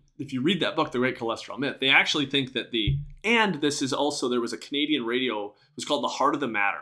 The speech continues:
I've actually got this thing. I bought it. Um, you may be able to find it on YouTube. It was a Canadian, it was from the C B C,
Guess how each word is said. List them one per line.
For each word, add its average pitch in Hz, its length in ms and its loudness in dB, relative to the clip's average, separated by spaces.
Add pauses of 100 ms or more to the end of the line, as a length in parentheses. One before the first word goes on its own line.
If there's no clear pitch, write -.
I've 110 100 -4
actually 143 240 -2
got 110 240 -4
this 95 200 -12
thing. 90 180 -16
I 90 100 -12
bought 95 260 -8
it. - 960 -16
Um, 92 480 2 (180)
you 123 100 2
may 120 140 4
be 185 100 4
able 127 140 2
to - 60 -10
find 110 220 -2
it 110 60 -4
on 90 140 -4
YouTube. 92 400 -6 (200)
It 110 160 -4
was 107 140 -6
a 95 60 -12
Canadian, 151 480 -2
it 131 80 -4
was 123 100 -2
from 147 160 0
the 175 60 2
C - 180 2
B 143 100 2
C, 104 420 -2